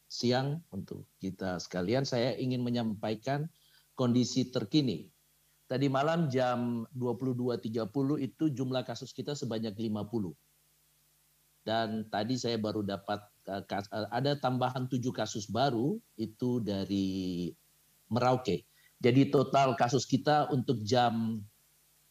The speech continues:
eh, satu tiga puluh waktu Papua itu, maaf, sebelas tiga puluh sebanyak lima puluh tujuh kasus, ada tambahan tujuh kasus baru.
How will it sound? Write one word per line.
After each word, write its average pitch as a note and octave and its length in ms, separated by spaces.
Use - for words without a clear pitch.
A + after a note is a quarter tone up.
eh, G2+ 80
satu C#3+ 400
tiga B2 320
puluh D3+ 320
waktu F#2 320
Papua A2+ 480
itu, A#2 480
maaf, A2+ 320
sebelas C#3+ 400
tiga C3+ 240
puluh E3 240
sebanyak B2 480
lima B2 320
puluh B2+ 160
tujuh A#2 320
kasus, A2 400
ada A#2 160
tambahan A2+ 400
tujuh A2+ 240
kasus - 320
baru. C#3 480